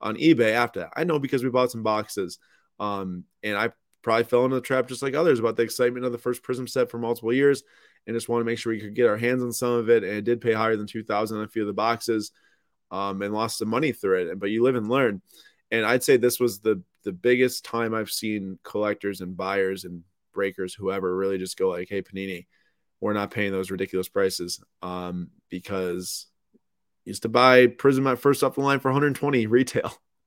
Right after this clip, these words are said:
<laughs> But obviously we can't have that, but still, two thousand for the most produced Prism set ever.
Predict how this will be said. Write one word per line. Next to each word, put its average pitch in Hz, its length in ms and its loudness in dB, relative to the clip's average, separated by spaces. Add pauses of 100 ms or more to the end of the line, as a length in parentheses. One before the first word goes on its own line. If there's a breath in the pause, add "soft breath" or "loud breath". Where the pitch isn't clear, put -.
(140)
<laughs> - 80 -10 (520 loud breath)
But 147 340 8
obviously 120 400 0
we 107 100 -4
can't 107 240 -6
have 95 160 -8
that, 113 380 0 (320)
but 104 160 -8
still, 101 320 0
two 131 240 -6
thousand 117 520 -2
for 117 120 -2
the 107 60 -4
most 110 200 -6
produced 104 460 -4
Prism 101 300 -10
set 101 200 -4
ever. 107 300 -2